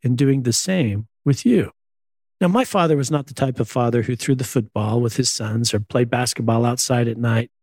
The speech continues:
with me or my brothers. Sometimes I wish he had. Sometimes I wish I had had a father like this, but it wasn't how he was raised,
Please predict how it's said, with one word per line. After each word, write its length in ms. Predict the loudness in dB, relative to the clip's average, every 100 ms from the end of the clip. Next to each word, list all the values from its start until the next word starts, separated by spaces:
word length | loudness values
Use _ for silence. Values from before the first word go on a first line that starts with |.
| _ -4
with 180 | 2
me 140 | 4 4
or 60 |
my 180 | 2 0
brothers. 560 | 0 0 0 -2 -6 -20 _ _ _ -8
Sometimes 500 | 2 2 4 4 4
I 100 | 4
wish 200 | 4 4
he 100 | 0
had. 400 | -2 -6 -10 -12 _ _ _ _ _
Sometimes 440 | -4 -2 0 0
I 60 | 2
wish 260 | 2 2 2
I 120 | 0
had 80 | 2
had 160 | 0
a 40 | 0
father 380 | 2 2 2
like 240 | 0 -4 -6
this, 220 | -6 -4
but 180 | -2 -4
it 80 | 0
wasn't 260 | 0 0 -2
how 160 | 0
he 100 | 2
was 200 | 0 0
raised, 420 | 0 0 -4 -10